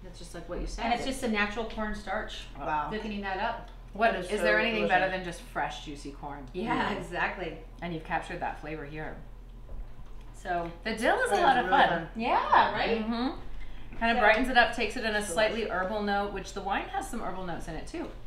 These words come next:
Speaker 3: It really
Speaker 2: Yeah.
Speaker 3: does. It brings that out.
Speaker 1: Mm-hmm.
Speaker 2: But
Speaker 3: Oh, that is fantastic.
Speaker 2: yeah, and, and the, and the wine helps cleanse that palate. Like,
Speaker 1: Mm-hmm.
Speaker 2: you know, I mean, I think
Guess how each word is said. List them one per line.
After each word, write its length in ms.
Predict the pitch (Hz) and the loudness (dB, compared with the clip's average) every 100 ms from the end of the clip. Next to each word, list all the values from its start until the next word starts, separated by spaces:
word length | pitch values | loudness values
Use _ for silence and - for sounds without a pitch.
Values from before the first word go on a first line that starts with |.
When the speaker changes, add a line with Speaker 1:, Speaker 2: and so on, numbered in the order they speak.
| - | -6
Speaker 3:
It 40 | - | -4
really 80 | 196 | 4
Speaker 2:
Yeah. 200 | 285 262 | 8 8
Speaker 3:
does. 180 | 165 151 - - | 6 2 -8 -12
It 100 | 185 | -10
brings 220 | 190 190 190 | -8 -8 -4
that 160 | 165 | -2
out. 340 | 165 156 - - | 0 -2 -6 -8
Speaker 1:
Mm-hmm. 300 | 175 180 208 349 - - | -10 -8 -10 -12 -14 0
Speaker 2:
But 180 | 269 262 | 4 4
Speaker 3:
Oh, 180 | 196 196 | 2 2
that 160 | 202 190 | 2 0
is 60 | |
fantastic. 560 | 175 156 160 160 - 247 | -6 -8 -6 -6 -6 2
Speaker 2:
yeah, 220 | 240 - | 4 6
and, 200 | 254 254 | 4 0
and 120 | 247 | 0
the, 260 | 247 233 - | 0 0 -4
and 100 | 233 | -4
the 60 | |
wine 240 | 226 233 233 | 0 2 2
helps 260 | 220 220 | 0 -2
cleanse 400 | - - 220 220 | -4 -2 0 2
that 220 | 214 185 - | 2 0 2
palate. 440 | 190 185 185 180 - | 4 4 4 0 -6
Like, 180 | 180 175 | -8 -6
Speaker 1:
Mm-hmm. 120 | 143 | -6
Speaker 2:
you 60 | 196 | -2
know, 320 | 190 185 185 | 0 0 -2
I 80 | 185 | -4
mean, 180 | 185 175 | -4 -4
I 60 | 170 | -4
think 260 | 196 190 | -4 -8